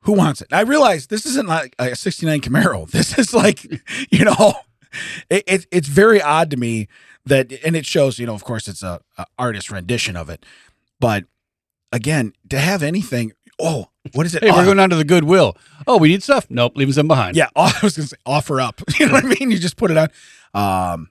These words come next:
Speaker 1: hmm. It looks like, looks like someone's offering up a forty-seven-year-old, <laughs> you know, uh,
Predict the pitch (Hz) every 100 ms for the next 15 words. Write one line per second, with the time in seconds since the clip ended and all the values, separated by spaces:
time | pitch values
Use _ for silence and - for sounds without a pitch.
0 | _ - 165 127 98 80 73 _ _ _
1 | _ _ _ _ - 123 160 - 127 107
2 | 92 - _ _ _ - 175 220 160 160
3 | 131 107 131 - 120 120 85 - 156 208
4 | 180 156 151 139 131 127 123 101 156 -
5 | 247 - 190 - - - - - - 101
6 | 98